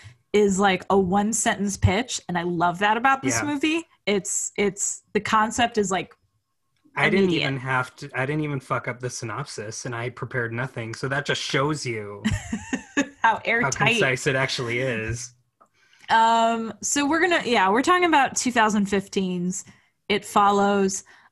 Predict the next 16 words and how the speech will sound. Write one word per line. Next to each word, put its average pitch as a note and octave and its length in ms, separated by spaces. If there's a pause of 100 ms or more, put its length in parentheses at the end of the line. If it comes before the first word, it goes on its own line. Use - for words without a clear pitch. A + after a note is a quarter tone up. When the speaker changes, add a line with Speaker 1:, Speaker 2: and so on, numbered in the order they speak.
(120)
Speaker 1:
um, G3 560 (520)
which, - 480 (160)
uh, A#3 360
is, B3+ 380
I C#4+ 120
think, G4 240
really D#4+ 240
appropriate G#3 500
to G#3+ 100
kick G#3 220
off F#3 220
our F3+ 220
spooky B3+ 500
October, F#3 680 (440)
because, G#3 580
um, G3+ 580